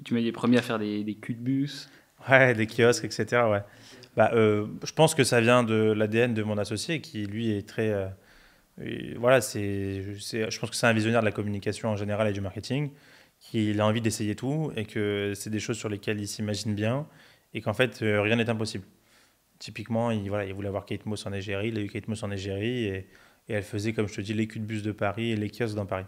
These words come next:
Speaker 2: Ça faisait partie des premiers kiosques. Dans l'influence, je pense qu'on a aussi été pas mal, euh,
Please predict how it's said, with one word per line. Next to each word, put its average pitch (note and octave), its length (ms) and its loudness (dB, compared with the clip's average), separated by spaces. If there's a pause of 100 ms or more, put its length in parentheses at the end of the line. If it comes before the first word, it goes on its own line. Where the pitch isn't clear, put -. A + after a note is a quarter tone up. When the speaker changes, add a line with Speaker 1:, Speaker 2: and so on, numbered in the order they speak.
(380)
Speaker 2:
Ça - 120 -8
faisait G2+ 120 -4
partie G#2+ 180 0
des A2+ 80 0
premiers G#2 280 -4
kiosques. C3 420 -2
Dans A2 100 4
l'influence, A#2 440 2
je - 60 -18
pense G#2+ 160 -4
qu'on A2 120 -6
a G#2 60 -2
aussi G2+ 240 -6
été G#2 280 -6
pas G#2+ 120 -4
mal, G#2+ 180 0
euh, G2 100 -4